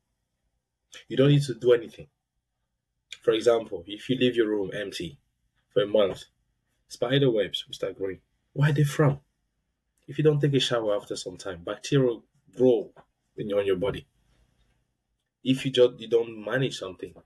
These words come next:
things go wrong. Relationships, if you don't care for them, they self-destruct. If you don't communicate, things go wrong. So entropy is always there to remind us that we need to have sex.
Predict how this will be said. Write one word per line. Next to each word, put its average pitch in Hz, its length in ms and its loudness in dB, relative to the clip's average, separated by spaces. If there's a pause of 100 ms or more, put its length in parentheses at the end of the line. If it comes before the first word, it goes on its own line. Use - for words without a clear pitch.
(560)
things 180 280 -4
go 117 180 -4
wrong. 113 260 2
Relationships, 147 680 0
if - 120 -8
you 139 60 -2
don't 131 320 -4
care 151 240 -2
for 107 180 -6
them, 90 160 -10 (760)
they 127 120 -10
self-destruct. 143 840 0
If - 80 -14
you 135 60 -2
don't 123 200 2
communicate, 127 640 -6 (720)
things 139 220 4
go 117 220 2
wrong. 131 320 2 (1200)
So 151 160 0
entropy 151 720 0 (800)
is 135 160 -6
always 147 340 2
there 135 140 4
to 131 140 -6
remind 117 420 -2
us - 340 -10 (460)
that 123 120 4
we 127 80 4
need 135 120 2
to 131 120 -6
have 110 180 -2
sex. - 540 -2